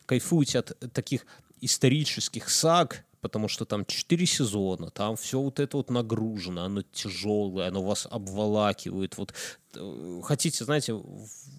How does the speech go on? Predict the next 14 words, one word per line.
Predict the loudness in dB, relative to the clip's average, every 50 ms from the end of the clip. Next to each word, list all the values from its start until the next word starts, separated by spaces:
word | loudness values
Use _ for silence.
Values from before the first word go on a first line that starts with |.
| -20 -14
как-то | -8 -8 -8 -6 -6 -8
погрузиться | -6 -2 2 4 4 6 6 4 2 0 -2 -2
в | 0
сериал | 2 4 6 8 8 8 8 6
надолго, | 6 4 4 4 8 8 8 8 8 4 2 -2 -4 -2
да, | 2 4 4 4 4 2 -2 -6 -12 -14 -14 -14
и | -8 -4 -2 -2 -2
кайфуете | -2 0 0 0 0 0 0 0 0 0 -2
от | -4 -2 -2
исторической | 0 2 2 4 4 2 2 0 -2 0 0 0
истории, | 0 0 -2 -2 -2 -2 0 0 -2 -2
да, | -2 0 -2 -2
от | -2 -4 -6 -6 -4
драмы, | -2 2 4 6 8 8 8 8 6 4 2 0 0